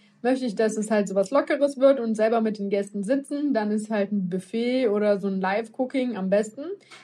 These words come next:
Oder liebe ich es halt zu kochen und möchte den Gästen einen schönen Abend bescheren und, äh, arbeite halt selber.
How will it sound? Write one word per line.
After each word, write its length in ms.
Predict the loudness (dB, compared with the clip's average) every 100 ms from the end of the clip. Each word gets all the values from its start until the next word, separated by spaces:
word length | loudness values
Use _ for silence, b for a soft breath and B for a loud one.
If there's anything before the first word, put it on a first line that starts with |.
| B
Oder 440 | 2 4 6 4
liebe 300 | 2 2 2
ich 100 | 0
es 60 | 2
halt 200 | 2 0
zu 80 | -2
kochen 360 | 0 0 0
und 120 | -2 0
möchte 300 | 0 0 -4
den 260 | -2 0
Gästen 480 | 2 0 -2 -4 -4
einen 200 | -2 -4
schönen 260 | -2 -2 -2
Abend 240 | -2 0
bescheren 760 | -2 -2 0 0 0 0 -2 -4 B B B
und, 400 | 2 2 2 2
äh, 260 | 2 2 4
arbeite 400 | 6 6 4 2
halt 200 | 2 6
selber. 440 | 6 6 4 -2